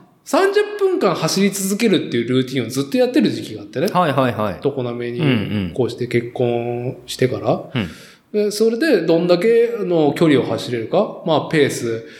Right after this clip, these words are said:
Speaker 1: あー、今日五キロ切れたな。あ、
Speaker 2: うんうんうん。
Speaker 1: 四キロ前半目指せるかなっていう時期もあったのが、もう今じゃもう三キロも走れないっていうところを昨日やっと三十分間。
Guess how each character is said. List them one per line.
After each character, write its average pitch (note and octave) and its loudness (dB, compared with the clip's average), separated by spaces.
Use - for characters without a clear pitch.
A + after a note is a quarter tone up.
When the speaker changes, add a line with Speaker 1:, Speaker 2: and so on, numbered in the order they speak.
Speaker 1:
あ A#2 0
ー、 - -6
今 A#2+ 0
日 - -
五 B2 2
キ A#2+ -4
ロ G#2+ -4
切 A2 -8
れ G#2 -4
た G#2 -10
な。 A2 -8
あ、 - -
Speaker 2:
う A2 -8
ん E3+ 2
う F#3+ 2
ん - 4
う G3 4
ん。 - 4
Speaker 1:
四 F3 0
キ D#3 -4
ロ C3+ 4
前 C3+ 0
半 C3 -2
目 C3 0
指 C3 -2
せ D#3 -2
る C#3+ 0
か B2 -6
な C3+ -4
っ C#3 -12
て A#2+ -6
い A2+ -2
う - -8
時 A#2 -8
期 A#2+ -12
も A#2 -10
あ - -10
っ - -12
た A#2+ -2
の B2 -4
が、 D#3+ -2
も E3+ -4
う - 0
今 D3+ 2
じ G#2 -4
ゃ G#2+ -8
も A2+ -10
う - -14
三 E3+ -4
キ - -6
ロ E3 -2
も D#3 -6
走 E3 -4
れ F#3 2
な E3+ -2
い E3+ -2
っ - -6
て G3 -4
い F#3+ 2
う - -10
と G3 0
こ G#3+ 6
ろ B3 6
を G#3+ 4
昨 - -2
日 D#3 0
や B2+ -2
っ - -6
と - -6
三 C#3 2
十 C#3 -2
分 C3 0
間。 G#2 -8